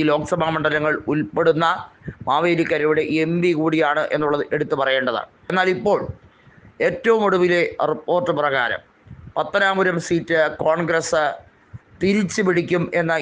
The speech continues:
ഇന്റലിജൻസ് റിപ്പോർട്ട് വരുന്നതോടുകൂടി ഗണേഷ് കുമാറിൻ്റെ കട്ടയും പടവും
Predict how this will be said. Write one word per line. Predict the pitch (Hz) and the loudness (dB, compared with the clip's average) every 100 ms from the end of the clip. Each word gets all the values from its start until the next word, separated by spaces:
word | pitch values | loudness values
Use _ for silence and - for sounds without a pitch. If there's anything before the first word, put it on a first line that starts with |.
| 156 | 0
ഇന്റലിജൻസ് | 160 170 170 165 175 165 | 2 2 2 2 2 2
റിപ്പോർട്ട് | - 165 165 160 | 0 0 0 2
വരുന്നതോടുകൂടി | 151 151 165 156 147 151 143 - 147 | 2 2 2 2 0 0 -2 -2 0
ഗണേഷ് | 160 175 180 | 0 0 -2
കുമാറിൻ്റെ | 175 160 160 156 156 151 | 0 2 2 0 -2 -2
കട്ടയും | - 180 175 156 | -2 -2 0 0
പടവും | 143 143 | 0 -2